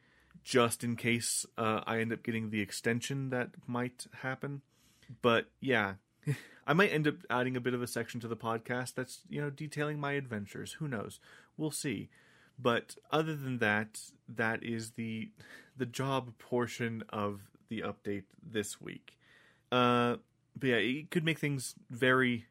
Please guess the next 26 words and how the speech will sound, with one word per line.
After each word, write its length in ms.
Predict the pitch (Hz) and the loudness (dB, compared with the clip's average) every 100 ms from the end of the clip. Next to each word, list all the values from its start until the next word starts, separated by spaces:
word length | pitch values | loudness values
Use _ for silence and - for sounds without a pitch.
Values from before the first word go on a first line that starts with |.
| _ | _
complicated. 800 | - 113 104 107 101 98 - - _ _ _ - | -6 -4 -2 -6 -6 -6 -8 -14 _ _ _ -2
Uh, 220 | 127 127 135 | 4 4 4
the 400 | 151 151 147 - - | 0 -2 -2 -6 -2
things 420 | 190 214 180 151 | 2 2 0 -2
that 140 | 151 139 | 2 4
are 180 | 131 120 | 2 0
going 360 | 135 135 135 - | 0 0 0 -4
into 840 | 120 120 120 - 117 113 110 110 107 | -2 -2 -2 -4 -4 -2 -2 -4 -6
and 160 | 117 107 | -6 -2
might 240 | 107 107 | 0 -2
affect 640 | 107 - 110 104 - - - | -4 -2 0 0 -4 -10 -2
Battle 300 | 110 110 110 | 0 0 -2
of 80 | |
the 100 | 101 | -4
Labyrinth 640 | 101 107 139 123 107 107 - | -4 -2 -2 -2 -2 -4 -10
this 300 | - 110 104 | -6 -4 -2
upcoming 580 | - - - 101 101 98 | -4 -6 -6 -6 -4 -6
week, 420 | 101 104 107 - - _ _ | -4 -6 -8 -14 -20 _ _
after 340 | 104 107 - 101 | -6 -6 -4 -4
I 80 | 98 | -4
finish 480 | - 101 92 - - | -4 -6 -6 -10 -10
The 80 | 98 | -8
Titan's 320 | 98 82 98 | -6 -6 -8
Curse, 280 | - 101 - | -8 -8 -8
of 60 | |
course, 380 | 95 110 104 - | -12 -8 -8 -10